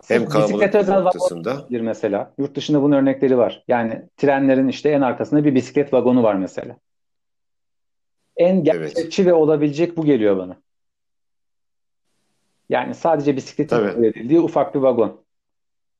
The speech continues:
Speaker 1: Güzel fikir. Bu olabilir.
Speaker 2: Sonrasında ben insanların düşünüyorum bu bisiklete yöneleceklerini. Yani
Speaker 1: Evet, evet. Bu ama, e, bir süre boş kalır. Sonra bakarlar hemen, e,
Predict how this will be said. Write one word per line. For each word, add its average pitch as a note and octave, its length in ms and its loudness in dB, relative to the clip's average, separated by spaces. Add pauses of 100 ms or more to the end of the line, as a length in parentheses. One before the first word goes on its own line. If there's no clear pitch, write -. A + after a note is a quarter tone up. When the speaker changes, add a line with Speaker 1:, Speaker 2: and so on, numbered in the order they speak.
(920)
Speaker 1:
Güzel G#2+ 300 -2
fikir. - 560 -10
Bu F2+ 80 -4
olabilir. F2 360 -4 (220)
Speaker 2:
Sonrasında F3 500 0
ben F3+ 200 2
insanların D#3+ 720 0 (720)
düşünüyorum C3+ 540 2
bu A2+ 160 2
bisiklete B2 400 -2
yöneleceklerini. G2+ 760 0 (1300)
Yani A2+ 100 -4 (180)
Speaker 1:
Evet, A2+ 220 -2
evet. B2+ 360 -2
Bu D3+ 180 2
ama, D#3+ 280 0
e, B2+ 420 -6
bir D3 100 -6
süre D#3+ 260 -2
boş F3 220 -2
kalır. C#3+ 220 -4
Sonra E3+ 380 -8
bakarlar E3 500 -8
hemen, E3 220 -14
e, B2 260 -20